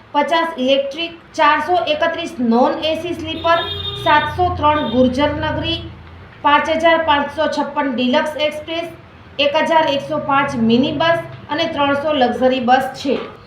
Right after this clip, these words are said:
ભુજથી નખત્રાણા લોકલમાં ચાર રૂપિયા અને એક્સપ્રેસમાં છ રૂપિયાનો ભાવ વધારો છે. ભુજથી માંડવીમાં લોકલમાં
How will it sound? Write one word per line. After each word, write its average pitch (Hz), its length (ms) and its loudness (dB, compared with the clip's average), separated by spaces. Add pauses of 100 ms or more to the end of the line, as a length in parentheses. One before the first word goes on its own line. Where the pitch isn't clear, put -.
(140)
ભુજથી 349 480 2
નખત્રાણા 285 720 4 (140)
લોકલમાં 330 680 2
ચાર 247 280 4
રૂપિયા 330 460 0 (240)
અને 339 160 4
એક્સપ્રેસમાં 277 840 2
છ - 100 -4
રૂપિયાનો 269 560 4
ભાવ 247 380 4
વધારો 247 380 4
છે. 285 260 0 (580)
ભુજથી 339 480 2
માંડવીમાં 330 760 2 (260)
લોકલમાં 349 760 4